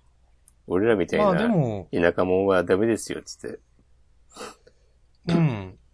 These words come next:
Speaker 2: なんか、なんかその感じはありますよ。あ、お、お、お、ごめんなさい。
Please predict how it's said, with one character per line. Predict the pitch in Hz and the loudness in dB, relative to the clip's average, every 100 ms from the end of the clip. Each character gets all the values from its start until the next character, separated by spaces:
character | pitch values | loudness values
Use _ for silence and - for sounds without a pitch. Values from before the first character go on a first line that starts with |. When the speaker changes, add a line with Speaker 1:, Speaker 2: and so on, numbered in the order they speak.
| - | -8
Speaker 2:
な | 139 | -6
ん | - | -4
か、 | 123 104 - _ _ _ _ _ _ _ _ _ _ _ _ _ - | -2 -4 -6 _ _ _ _ _ _ _ _ _ _ _ _ _ -14
な | 202 | -8
ん | |
か | 151 | -8
そ | - 147 | -6 -2
の | 151 160 | 0 2
感 | 165 156 151 | 4 4 4
じ | 147 | 0
は | 143 135 117 | -2 0 0
あ | |
り | 110 113 | 0 -2
ま | 117 | -4
す | - 104 | -4 -8
よ。 | 87 - - 1017 - _ _ _ _ _ _ | -8 -10 -14 -16 -20 _ _ _ _ _ _
あ、 | 117 - | -14 -6
お、 | 120 | -4
お、 | - 113 - 113 104 113 104 | -4 -10 -12 -18 -12 -12 -10
お、 | |
ご | 101 | -8
め | 101 | -6
ん | |
な | 101 | -8
さ | 95 | -8
い。 | 95 | -10